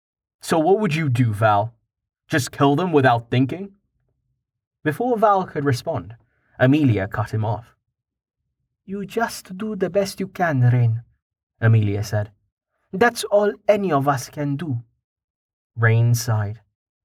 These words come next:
I know. You learn how the world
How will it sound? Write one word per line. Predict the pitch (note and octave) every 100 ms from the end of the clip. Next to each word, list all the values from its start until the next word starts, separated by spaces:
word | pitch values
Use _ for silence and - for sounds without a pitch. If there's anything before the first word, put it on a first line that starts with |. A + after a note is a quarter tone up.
| _ _ _
I | B2 A#2+
know. | A2+ G#2 G2+ - _ _ _ _ _ _ _ _ _ _ _ _ _ _
You | A2 G#2+
learn | G#2 A#2+ G2+ G#2+ G#2 _ _ _ -
how | B2+
the | C3 C#3
world | C3+ C3+ A#2+ A2+